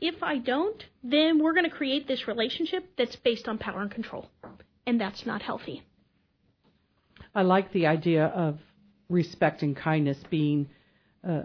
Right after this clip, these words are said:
Speaker 2: the hallmark there, because I think a lot of people think that if you treat somebody with respect or kindness, that you're automatically caving in on your own principles.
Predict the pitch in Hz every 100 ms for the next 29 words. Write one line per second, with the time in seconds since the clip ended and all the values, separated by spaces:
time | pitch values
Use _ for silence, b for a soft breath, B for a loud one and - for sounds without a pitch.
0 | - 156 - 175 165 147 139 - 139 117
1 | 196 - 180 190 196 185 170 170 190 208
2 | 220 202 185 170 - 180 135 135 - b
3 | b b 180 175 - 160 208 208 208 190
4 | 165 160 156 165 160 - 180 175 - -
5 | 165 - - 233 214 143 131 - b b
6 | b - 175 180 165 - 196 185 175 180
7 | 170 170 160 - 190 170 165 165 156 156
8 | 147 156 - 185 170 156 165 - 190 175
9 | - - - -